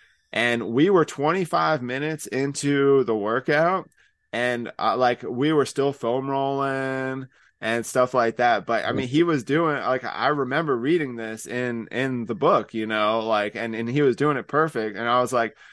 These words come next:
I was just, like, mentioning him, like, the time. I was like, "Dude, we're almost halfway through this workout, and, you know, we haven't even started, really."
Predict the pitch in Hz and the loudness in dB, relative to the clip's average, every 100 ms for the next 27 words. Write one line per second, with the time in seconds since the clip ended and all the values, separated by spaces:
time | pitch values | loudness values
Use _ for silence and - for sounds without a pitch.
0 | - - 147 147 147 143 123 123 143 131 | -4 2 2 2 0 0 0 -2 -4 -4
1 | 123 117 120 - 117 113 - 113 104 123 | -4 -4 -8 -2 -2 -2 -8 -8 -2 0
2 | 139 113 110 113 104 127 123 151 147 123 | 2 0 -2 -2 -2 0 0 0 -2 -2
3 | 131 127 117 120 120 113 107 151 131 95 | -2 0 -4 -4 -4 -4 -4 -2 0 0
4 | 90 - 110 107 - 113 113 110 120 117 | 0 -2 -6 -8 -8 -6 -4 -2 -2 -2
5 | 120 113 98 - 117 160 101 92 90 78 | -2 -6 -10 -4 -4 -2 -4 -4 -4 -6